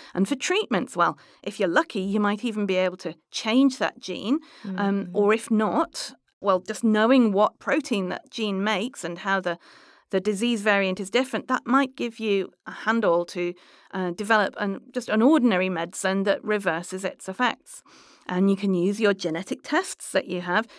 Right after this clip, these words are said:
Speaker 1: to know exactly who would benefit from these specific medicines.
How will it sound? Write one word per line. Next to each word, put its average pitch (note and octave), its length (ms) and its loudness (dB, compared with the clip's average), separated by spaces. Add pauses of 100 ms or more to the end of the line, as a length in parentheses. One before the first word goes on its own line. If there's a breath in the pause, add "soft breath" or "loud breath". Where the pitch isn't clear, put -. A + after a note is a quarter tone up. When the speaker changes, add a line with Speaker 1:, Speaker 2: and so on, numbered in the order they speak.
(240 loud breath)
Speaker 1:
to A#3+ 120 0
know G#3 160 4
exactly G3+ 500 0
who G#3 280 -2
would G3 180 -4
benefit C4+ 560 0
from F3+ 220 -8
these F3+ 180 -10
specific - 500 -16
medicines. G3 480 -8